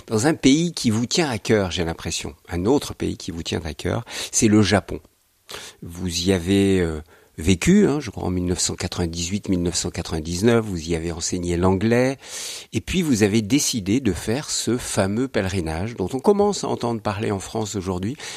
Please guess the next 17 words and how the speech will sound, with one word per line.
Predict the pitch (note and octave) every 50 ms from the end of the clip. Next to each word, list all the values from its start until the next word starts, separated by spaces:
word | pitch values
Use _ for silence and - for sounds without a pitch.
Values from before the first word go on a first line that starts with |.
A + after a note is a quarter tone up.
| - - -
qui | - - -
s'appelle | - F#2+ - - A2 G#2+
le | F2+ E2
pèlerinage | - - G2 F2+ E2+ F2+ F2+ G#2 A#2+ A2
de | F2 F2
Shikoku, | E2 - - - - - - G2 - - - - A2+ - - - - - - _
qu'on | - F2+
présente | E2+ - - F2 D#2 F2 F#2 G2 G2
comme | - - E2+ F2 F2
le | E2+ F2
Compostelle, | F2+ - - A#2+ A2 - - G#2 F#2+ - - - - G#2 G2+ G#2+ G#2 F#2
euh, | E2+ D#2+ D#2+ D#2+ E2
bouddhiste | E2 F2+ A#2+ G2+ F#2 F2 F#2+ G2 G#2 G#2+ G2+ - -
ou | F#2+
le | F2 F#2
Compostelle, | - - G2 F2+ G2 G2 - - G#2 G2 F#2+ F2+
euh, | E2+ E2+ E2+